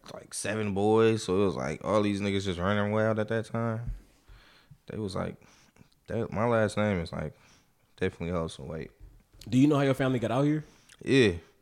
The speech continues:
Speaker 2: Was it from this shit with your grandpa? Or was
Speaker 1: Yeah.
Speaker 2: it? So that was the, that was the situation that led to your whole family coming to Oakland.
Speaker 1: Yeah. It was,
Speaker 2: That's
Speaker 1: uh,
Speaker 2: wild, <laughs> bro.
Speaker 1: my, um,
Speaker 2: That's wild.
Speaker 1: so basically, my, my grandma, my great, my great grandma,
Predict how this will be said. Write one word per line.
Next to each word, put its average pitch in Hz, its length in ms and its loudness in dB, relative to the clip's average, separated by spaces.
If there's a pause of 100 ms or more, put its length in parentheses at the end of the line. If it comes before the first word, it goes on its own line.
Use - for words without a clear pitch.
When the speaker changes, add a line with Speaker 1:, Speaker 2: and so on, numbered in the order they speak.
(120)
Speaker 2:
Was 113 160 2
it 113 80 2
from 143 140 6
this 156 100 6
shit - 100 6
with 160 100 6
your 160 100 6
grandpa? 170 280 4
Or 147 60 6
was 131 180 4
Speaker 1:
Yeah. 127 260 8
Speaker 2:
it? 92 140 -6
So - 100 0
that 139 140 6
was 139 100 4
the, 123 160 2
that 120 200 4
was 131 100 8
the 113 140 -4
situation 120 500 0
that 104 160 -2
led 107 180 0
to - 100 -4
your 98 100 0
whole 110 140 2
family 101 220 -2
coming 98 200 -2
to 90 60 -4
Oakland. 92 340 -6
Speaker 1:
Yeah. 95 240 0 (360)
It 98 120 -2
was, 101 160 0
Speaker 2:
That's 90 180 0
Speaker 1:
uh, 104 380 4
Speaker 2:
wild, 180 240 8
<laughs> 185 80 4
bro. 220 180 12 (320)
Speaker 1:
my, 104 520 4
um, 104 60 4
Speaker 2:
That's 139 160 4
wild. 123 580 2
Speaker 1:
so 98 300 4
basically, 98 640 2
my, 87 280 -2
my 87 200 -8
grandma, 101 480 0 (100)
my 90 120 -6
great, 104 400 0
my - 100 -10
great 104 280 2
grandma, 101 480 0